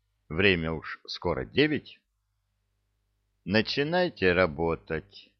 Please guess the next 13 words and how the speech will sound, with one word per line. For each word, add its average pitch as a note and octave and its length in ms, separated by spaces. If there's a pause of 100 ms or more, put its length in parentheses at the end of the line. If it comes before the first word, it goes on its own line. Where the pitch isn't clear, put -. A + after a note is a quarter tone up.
(300)
вяло G2+ 400
произнёс F#2+ 600
лейтенант A2+ 720 (340)
старшему G2+ 600
сержанту D#2+ 680
Агапову, C3+ 840 (380)
развернулся D#3 960
и D#3 80
пошёл E3+ 380
в - 80
караулку, G2+ 600
опустив F2+ 640
плечи. D#2 600